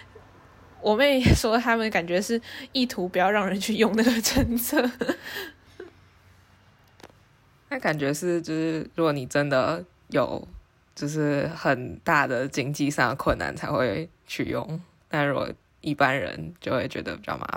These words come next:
Speaker 2: 烦。
Speaker 1: 就这种政策刚出来的时候，大家会觉得，哦，很棒，好像是让就是所有女生都可以有，呃，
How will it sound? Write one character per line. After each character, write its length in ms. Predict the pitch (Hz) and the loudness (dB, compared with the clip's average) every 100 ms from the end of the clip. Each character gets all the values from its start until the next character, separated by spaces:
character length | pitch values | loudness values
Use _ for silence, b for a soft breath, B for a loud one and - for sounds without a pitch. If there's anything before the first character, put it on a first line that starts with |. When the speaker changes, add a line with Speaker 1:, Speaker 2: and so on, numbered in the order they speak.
| - | 0
Speaker 2:
烦。 180 | - - - - - _ b b b - | 0 -6 -10 -20 -20 _ b b b -6
Speaker 1:
就 140 | 302 | -4
这 160 | 294 311 | 0 2
种 180 | 233 196 | 2 2
政 200 | 233 220 | 0 0
策 220 | 247 214 | 0 0
刚 220 | 208 202 | 0 -4
出 140 | 208 202 | -2 0
来 120 | 175 | 0
的 60 | 180 | 0
时 80 | |
候， 80 | 185 | 0
大 180 | 202 202 | 2 2
家 80 | 196 | 2
会 140 | 196 - | -2 -6
觉 180 | - 175 | -4 -2
得， 100 | 180 | 0
哦， 160 | 196 190 B B B | -2 -2 B B B
很 260 | 214 170 | -4 -2
棒， 220 | 202 220 202 | -2 -2 -2
好 140 | 185 | -4
像 180 | 185 220 | -4 -6
是 420 | - 233 220 214 | -4 -2 0 0
让 560 | 226 202 190 190 190 208 | -2 -4 -6 -10 -12 -8
就 100 | 196 | -6
是 180 | 202 | -6
所 180 | 202 190 | -6 -2
有 100 | 185 | -2
女 160 | 190 196 | -4 -8
生 220 | 185 180 | -10 -8
都 140 | 190 | -8
可 200 | 196 208 | -8 -8
以 180 | 180 - | -8 -8
有， 320 | - - 240 - B B B B B B - _ | -8 -10 -12 -16 B B B B B B -20 _
呃， 260 | - - | -10 -10